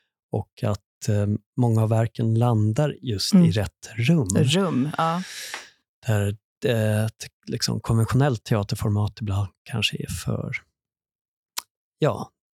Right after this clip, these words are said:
Speaker 1: det behöver anpassas.
Speaker 2: Mm.
Speaker 1: Men här har vi till exempel det som sker i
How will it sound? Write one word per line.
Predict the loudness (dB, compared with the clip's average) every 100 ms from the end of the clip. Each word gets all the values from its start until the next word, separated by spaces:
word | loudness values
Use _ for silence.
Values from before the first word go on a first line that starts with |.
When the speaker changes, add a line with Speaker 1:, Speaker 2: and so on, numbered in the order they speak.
| _ _ _ -6
Speaker 1:
det | -2 -2 -2 0
behöver | 2 2
anpassas. | 2 0 0 -2 -4 -2 4
Speaker 2:
Mm. | 6
Speaker 1:
Men | 6
här | 6 6 4
har | 2 -2
vi | -4
till | -8 -4
exempel | -2 -2 -2 -4
det | -4 -4
som | -4 -4
sker | -4 -4 -2
i | -4 -4 -6